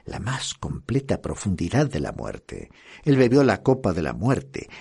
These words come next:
Esa copa amarga fue presionada contra sus labios y Él bebió cada gota de ella,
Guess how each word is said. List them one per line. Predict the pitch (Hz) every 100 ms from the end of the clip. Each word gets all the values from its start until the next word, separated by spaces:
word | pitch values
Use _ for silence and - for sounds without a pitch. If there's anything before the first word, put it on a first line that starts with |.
| -
Esa | - 160 - 123
copa | - 143 104 78
amarga | 65 135 135 110 113
fue | - -
presionada | 120 98 - 80 85 123 113
contra | 85 69 65
sus | 65 64 -
labios | 110 170 185 185 190 - -
y | - 123
Él | 185 185
bebió | 143 127 160
cada | 160 - 151 - 147
gota | 101 110 - 117
de | 107 71
ella, | - 58 50